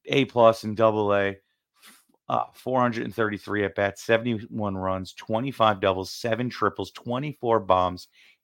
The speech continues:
eighty-two ribs, fifteen stolen bases. Batting average is something of desire because, quite honestly, in the last two years that he's been in, you know, in the minors, he batted three thirteen and three seventy-two.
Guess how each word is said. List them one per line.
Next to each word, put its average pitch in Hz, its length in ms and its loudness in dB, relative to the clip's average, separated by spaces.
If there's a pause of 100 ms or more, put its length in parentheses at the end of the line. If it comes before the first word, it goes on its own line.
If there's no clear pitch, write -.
(120)
eighty-two 160 480 2
ribs, 107 340 2 (100)
fifteen 151 420 -2
stolen 117 380 2
bases. 101 540 -4 (440)
Batting 147 400 6
average 117 260 4
is 107 120 -6
something 110 360 -2
of 92 100 -4
desire 101 560 2 (340)
because, 113 280 0
quite 139 260 4
honestly, 127 360 4
in 113 60 0
the 110 80 0
last 120 340 0
two 139 140 -6
years 123 320 0
that 113 80 -2
he's 104 160 -4
been 117 260 0
in, 110 200 -2 (240)
you 123 140 -2
know, 107 320 0
in 110 100 -6
the 107 80 -2
minors, 113 560 0 (340)
he 123 80 -10
batted 117 260 2
three 131 220 -6
thirteen 123 500 -6
and 101 140 -8
three 104 280 -10
seventy-two. 101 1040 -4